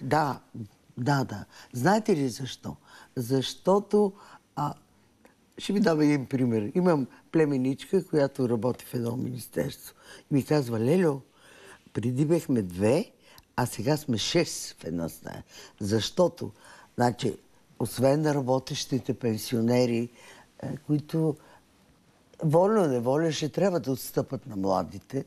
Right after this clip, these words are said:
нали? Има много калинки. Хора, поставени в, особено на висшите нива в държавната администрация, просто да получават заплата, но не са полезни.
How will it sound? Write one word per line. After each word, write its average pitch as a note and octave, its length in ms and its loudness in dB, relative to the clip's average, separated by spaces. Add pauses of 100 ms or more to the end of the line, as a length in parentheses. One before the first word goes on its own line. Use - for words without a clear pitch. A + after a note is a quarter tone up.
(100)
нали? A#2 360 0 (520)
Има D3+ 220 2
много C3 260 2 (260)
калинки. A2 580 -2 (240)
Хора, E3 380 2
поставени D3+ 760 0 (260)
в, G#2+ 180 2 (260)
особено D#3 480 2
на C3 200 4
висшите C3 400 -4
нива A#2+ 320 0
в A2+ 40 -6
държавната B2 640 -4
администрация, C3 760 -2 (280)
просто A#3+ 320 2
да E3+ 120 0
получават D#3 520 2
заплата, E3+ 460 0 (260)
но E3 160 2
не C#3+ 160 2
са F#3+ 260 0
полезни. C#3+ 920 0